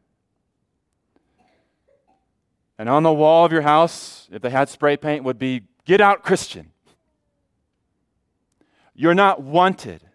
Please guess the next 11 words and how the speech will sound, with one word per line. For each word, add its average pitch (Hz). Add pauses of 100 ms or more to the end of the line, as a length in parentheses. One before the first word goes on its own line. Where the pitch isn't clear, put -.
(1200)
here." 95 (2250)
They 165
were 156
publicly 196
exposed 175
to 147 (380)
verbal 160 (160)
abuse 147 (760)
and 147
verbal 147 (680)
scorn. 131